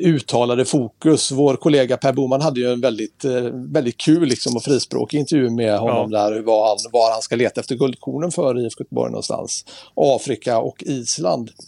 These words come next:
Speaker 1: Hur det kommer att i nästa steg gå ihop med I F K Göteborgs uttalade satsning på, på, på sin egen akademi, på sin egen ungdomsverksamhet. Alltså, de har ju
Speaker 2: Mm.
Speaker 1: plöjt ner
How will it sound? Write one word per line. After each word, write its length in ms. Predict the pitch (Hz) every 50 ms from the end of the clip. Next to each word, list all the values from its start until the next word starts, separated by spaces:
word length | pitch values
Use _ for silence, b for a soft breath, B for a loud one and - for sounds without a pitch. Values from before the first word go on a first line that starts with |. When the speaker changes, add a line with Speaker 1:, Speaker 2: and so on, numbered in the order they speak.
| - _ _ _ _ _ _ _ _ _ - -
Speaker 1:
Hur 160 | - - 156 156
det 380 | 131 165 170 160 151 - -
kommer 640 | - - - 185 147 127 127 127 131 135 139 135 131
att 220 | - 131 127 -
i 60 | 156
nästa 420 | 143 147 - - - - - 156 170
steg 400 | - - 202 165 131 117 117 B B B B B B B B B B
gå 360 | - 131 123 143 135 135 139
ihop 280 | 139 135 160 151 - _ -
med 440 | - 127 131 127 120 113 113 113 120
I 120 | 139 135
F 60 | 123 -
K 100 | - 143
Göteborgs 460 | 117 - 139 131 131 120 110 - -
uttalade 520 | 160 156 139 127 - - 113 117 120 120 117
satsning 500 | - 147 139 - - - 143 123 117 107
på, 220 | - 123 120 117 -
på, 160 | - 143 135
på 160 | 120 - - 117
sin 180 | - - 135
egen 380 | 143 156 147 139 123 120 120 117
akademi, 560 | 117 - - 135 135 135 139 160 202 180 135 -
på 60 | -
sin 160 | 117 - 147 143
egen 280 | 143 131 117 127 135
ungdomsverksamhet. 920 | 151 147 127 123 120 110 - 120 110 107 - - 123 165 175 139 - - -
Alltså, 200 | 113 104 - -
de 140 | - 123
har 80 | 135 151
ju 20 |
Speaker 2:
Mm. 80 | 156 -
Speaker 1:
plöjt 240 | - 170 160 160 -
ner 300 | 170 160 147 135 131